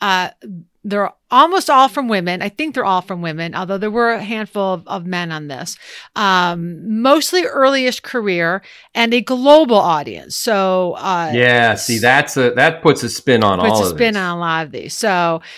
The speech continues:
Speaker 1: um, so if you're ready, I'll
Speaker 2: Yeah.
Speaker 1: go with
Speaker 2: Well,
Speaker 1: the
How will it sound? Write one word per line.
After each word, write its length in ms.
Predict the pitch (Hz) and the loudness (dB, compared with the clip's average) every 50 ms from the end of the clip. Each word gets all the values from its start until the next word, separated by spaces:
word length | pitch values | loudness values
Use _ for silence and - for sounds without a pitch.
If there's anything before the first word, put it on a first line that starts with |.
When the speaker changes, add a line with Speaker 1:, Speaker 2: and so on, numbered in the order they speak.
| - - - | -20 -10 -4
Speaker 1:
um, 500 | 214 202 190 180 175 170 165 165 170 - | 0 2 4 4 4 2 0 -2 -6 -8
so 280 | - - 254 247 233 | -4 0 0 0 2
if 200 | 233 269 240 - | 0 -2 -2 -2
you're 220 | 262 262 240 233 226 | 0 0 0 0 0
ready, 720 | 202 233 285 370 480 508 370 220 185 196 254 320 381 392 _ _ _ _ _ _ _ _ _ _ _ _ _ _ _ _ _ _ _ _ _ _ _ _ _ _ - - | 2 4 6 6 6 4 4 2 2 2 2 0 -2 -4 _ _ _ _ _ _ _ _ _ _ _ _ _ _ _ _ _ _ _ _ _ _ _ _ _ _ -8 -4
I'll 200 | 233 254 277 302 | 0 0 0 2
Speaker 2:
Yeah. 80 | 220 | 2
Speaker 1:
go 120 | - - - | 2 2 2
with 80 | 381 - | 2 4
Speaker 2:
Well, 200 | - - 349 - | 6 6 6 4
Speaker 1:
the 140 | 359 370 339 | 2 -4 -4